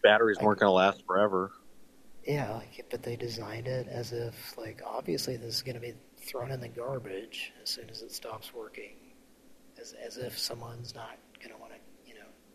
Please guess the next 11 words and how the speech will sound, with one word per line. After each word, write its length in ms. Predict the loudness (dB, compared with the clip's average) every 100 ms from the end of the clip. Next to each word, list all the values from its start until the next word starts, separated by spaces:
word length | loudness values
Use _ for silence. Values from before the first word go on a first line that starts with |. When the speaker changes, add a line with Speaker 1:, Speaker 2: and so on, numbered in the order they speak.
| -20
Speaker 2:
use 300 | -16 -10 -10
it, 180 | -12 -18 _ _ _ _
keep 240 | -20 -20 -18
using 320 | -14 -6 2
it. 60 |
Speaker 1:
Yeah, 160 | 2 2 -4 -20 -20 -20 -6 6
right. 320 | 8 8 4 -4 -20 -20 -20 -20 -20 -20 -20
Speaker 2:
It's 200 | -16 -14
funny 440 | -12 -12 -12 -12 -14
that 140 | -16 -20 -20 _ _ _ -20 -20 -20 _ _ -20 _ _ _ _ _ -18
it's, 340 | -14 -14 -16